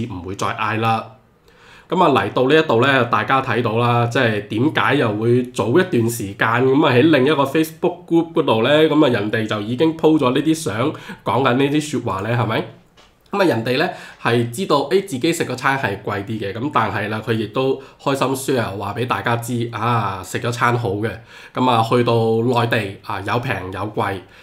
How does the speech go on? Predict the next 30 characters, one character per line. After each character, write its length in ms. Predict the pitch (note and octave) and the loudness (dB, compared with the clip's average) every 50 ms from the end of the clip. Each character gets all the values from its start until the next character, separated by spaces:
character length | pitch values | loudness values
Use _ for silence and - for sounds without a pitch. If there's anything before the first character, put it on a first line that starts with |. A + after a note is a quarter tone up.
| - _ | -18 _
咁 180 | - B2 C3+ C#3 | -2 0 2 4
啊， 140 | B2+ A#2 A2+ | 4 4 2
有 220 | A2 G#2+ A2 B2 | 2 0 -2 -2
時 240 | A#2+ A#2+ A2 F#2+ F#2+ | -2 -4 -6 -6 -4
可 120 | G2 A#2 C#3 | -2 -2 0
以 120 | C#3+ B2 | 0 0
食 140 | A#2 B2+ A2 | 0 -2 -4
平 260 | - - F#2+ F2+ F2+ | -6 -6 -10 -8 -6
價 180 | G#2+ G2 G2+ G2+ | -4 -4 -4 -4
嘢， 100 | F#2+ E2+ E2+ F2+ - | -6 -8 -12 -12 -10
有 140 | - G2+ A2 | -6 -6 -4
時 160 | A#2 A#2 A2 F#2 | -4 -6 -8 -10
亦 140 | F#2+ G#2 F#2+ | -8 -10 -10
都 240 | - - C3 B2+ A#2 | -6 -4 -4 -2 0
可 140 | A2+ G#2+ A2+ | 0 0 -2
以 180 | A2+ A2 A2 | -2 -2 -4
有 80 | G#2 G2+ G2+ G2+ | -4 -6 -6 -4
啲 280 | A#2+ A#2 A#2+ A#2 - - | -4 -4 -4 -4 -6 -4
高 80 | A#2+ A#2 | -4 -2
檔 260 | A2+ A#2+ G2 G2 F#2+ | -2 -4 -6 -6 -6
啲 220 | G2+ A2 G#2+ G2 F2+ | -6 -6 -6 -6 -8
嘅 40 | - | -10
消 200 | - - - A2+ | -10 -6 -6 -6
費， 260 | A2 G2 - G2+ F2+ F2 - - - | -4 -4 -4 -6 -6 -6 -12 -16 -14
係 80 | - G2 | -10 -6
咪？ 120 | G2+ A#2 | -4 -2
任 220 | C3 A#2 G2 G2 - | -2 -2 -2 -4 -2
君 80 | A#2 A2+ | -2 -2
選 300 | A#2 A#2 A#2 F#2+ F#2+ G2+ | -2 -2 -4 -6 -6 -6
擇。 100 | A2 | -8